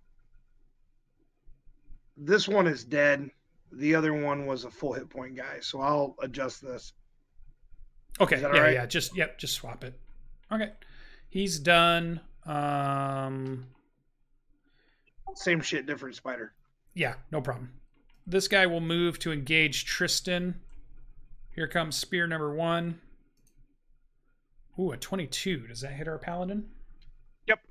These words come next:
Speaker 3: twenty armor class.
Speaker 2: Six piercing damage as it sticks in and gets through the, the parts of your armor that have a gap. Tries it again, but is unable to as your shield gets in the way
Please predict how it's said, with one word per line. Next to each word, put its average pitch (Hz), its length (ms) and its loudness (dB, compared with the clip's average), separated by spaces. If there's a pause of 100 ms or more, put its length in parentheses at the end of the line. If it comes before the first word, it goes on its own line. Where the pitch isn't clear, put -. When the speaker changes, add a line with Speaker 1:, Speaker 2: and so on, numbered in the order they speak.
(200)
Speaker 3:
twenty 160 220 -2
armor 127 180 -4
class. 120 340 -8 (460)
Speaker 2:
Six - 400 2
piercing 202 540 4
damage 202 720 4 (480)
as 135 180 -2
it 151 80 -8
sticks - 460 2
in 190 140 4
and 165 140 0
gets 170 200 0
through 180 200 -2
the, 151 400 0
the 135 580 -2 (1600)
parts 175 280 0
of 156 80 -10
your 151 140 -2
armor 160 300 0
that 143 260 0
have 143 160 0
a 127 60 -6
gap. 147 480 -2 (680)
Tries 175 380 8
it 143 80 -4
again, 175 560 8 (100)
but 143 280 0
is 139 260 0
unable 170 400 2
to 175 200 -4
as 139 180 0
your 139 120 0
shield 156 480 -2
gets 160 240 -2
in 160 60 -4
the 151 80 -4
way 147 440 0